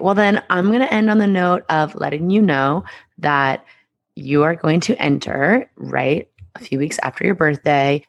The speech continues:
you're entering your Emerald year, which is a term coined by Susan Miller. It's essentially a Jupiter return year, but a really big one. So Jupiter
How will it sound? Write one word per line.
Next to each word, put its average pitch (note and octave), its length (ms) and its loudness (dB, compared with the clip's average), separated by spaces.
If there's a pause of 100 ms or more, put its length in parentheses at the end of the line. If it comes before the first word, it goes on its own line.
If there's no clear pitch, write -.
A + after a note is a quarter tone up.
you're E3 240 0
entering D#3+ 440 0
your D3 420 2
Emerald E3 400 0
year, - 280 -10 (300)
which D3 200 -4
is C#3+ 540 -2
a - 80 0 (140)
term C#3 480 -4
coined C#3 360 0
by C#3 120 -4
Susan D3 360 0
Miller. D3 400 2 (120)
It's D3+ 100 0
essentially D3+ 960 0 (160)
a D3+ 80 -4
Jupiter C#3+ 400 -4
return D#3 480 2
year, C#3 400 0
but C#3+ 100 -4
a C#3 60 0
really C#3 320 0
big D3+ 240 0
one. C#3+ 360 2
So D3 220 0
Jupiter D3+ 720 0